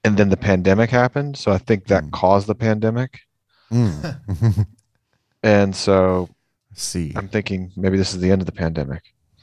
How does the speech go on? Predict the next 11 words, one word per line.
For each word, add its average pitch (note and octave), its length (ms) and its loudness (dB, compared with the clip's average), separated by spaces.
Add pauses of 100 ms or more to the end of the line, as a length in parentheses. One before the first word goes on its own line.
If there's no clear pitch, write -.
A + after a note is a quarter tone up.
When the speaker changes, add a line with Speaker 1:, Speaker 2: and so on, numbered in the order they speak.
Speaker 2:
Stan G2+ 580 0
Marsh G2 440 4
and D#2 340 -6 (500)
the D#2 280 -4 (160)
Saint F#2+ 360 -6
Paul F2+ 400 -2
School F2+ 400 -6
District. D2 600 -10 (380)
Speaker 1:
That's G2 240 -2
right. F2+ 260 -2 (960)
The - 80 -14